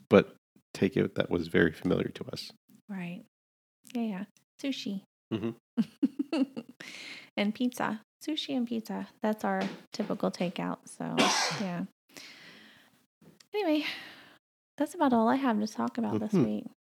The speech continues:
Speaker 1: That's
Speaker 2: That's
Speaker 1: been a
Speaker 2: all we,
Speaker 1: long week.
Speaker 2: that's all we've done.
Speaker 1: Mm-hmm.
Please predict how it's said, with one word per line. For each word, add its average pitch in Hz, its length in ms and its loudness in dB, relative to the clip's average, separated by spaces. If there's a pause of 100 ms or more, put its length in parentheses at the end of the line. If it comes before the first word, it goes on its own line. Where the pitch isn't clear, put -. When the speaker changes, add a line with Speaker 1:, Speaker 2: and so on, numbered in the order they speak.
(1040)
Speaker 1:
That's 143 120 -2
Speaker 2:
That's - 20 0
Speaker 1:
been 226 100 8
a - 40 10
Speaker 2:
all 101 40 12
we, 101 60 12
Speaker 1:
long - 100 8
week. - 80 4
Speaker 2:
that's 247 140 2
all 247 100 4
we've 247 180 2
done. 226 300 -2 (420)
Speaker 1:
Mm-hmm. 190 220 2